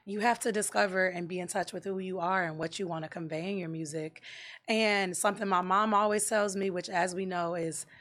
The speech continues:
a great resource to do, is going back in time and looking at artists that inspire you that were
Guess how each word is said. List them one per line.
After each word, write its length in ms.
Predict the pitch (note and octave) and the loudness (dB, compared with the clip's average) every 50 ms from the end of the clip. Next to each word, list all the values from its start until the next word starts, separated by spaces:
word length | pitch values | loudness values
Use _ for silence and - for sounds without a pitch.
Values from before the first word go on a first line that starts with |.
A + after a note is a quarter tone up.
| - - - - - - - - - - | -20 -20 -20 -20 -20 -20 -20 -20 -2 0
a 100 | G#3 G3+ | 0 0
great 320 | E3+ F#3 G3+ G#3 A3 G#3+ | 2 4 4 4 4 4
resource 480 | G3 G#3+ G3+ G3 - G#3+ G3+ G3+ G3 - | 0 0 -2 0 2 2 2 2 2 -2
to 80 | - F#3+ | -4 -4
do, 260 | E3 G#3 A3 A3 G3 | -2 0 0 2 2
is 380 | F#3 F3+ F3 E3+ E3 D3+ - - - _ _ _ - | 2 0 0 0 -2 -4 -8 -10 -14 _ _ _ -6
going 380 | F3+ F#3+ G3 G#3+ G#3 G3 F3+ E3 | 0 2 4 4 4 2 0 0
back 400 | D3 E3 F3 G3 F3+ - - - - | 0 2 4 4 4 2 -2 -8 -8
in 160 | A3 F#3 F#3 | -6 -6 -4
time 400 | - - G#3 F#3+ F3 E3+ E3 E3 | 0 2 2 2 2 2 0 -2
and 160 | E3 E3 D#3+ | -4 -4 -2
looking 340 | F3 G#3 G#3 - B3 A3 G#3 | -2 -2 -2 -2 -4 -2 -2
at 320 | F#3+ F#3+ G3 F#3 F#3 F#3 - - - - - - _ - | 0 0 0 0 -2 -4 -10 -18 -20 -20 -20 -10 _ 2
artists 340 | G#3 A#3 B3+ C4 B3+ A#3+ | 4 4 4 4 2 4
that 160 | - A#3+ A#3+ A#3 | 4 4 4 4
inspire 480 | A3+ G#3 - - A3+ A3 A3 A3 A3+ | 2 0 2 2 4 4 6 6 4
you 220 | A3+ A3 A3 A3 G3+ | 4 2 0 0 4
that 200 | G#3 G3+ G3+ G3 | 4 4 4 4
were 340 | F#3+ F#3+ F#3 F3+ F3 E3+ | 2 2 2 2 0 -2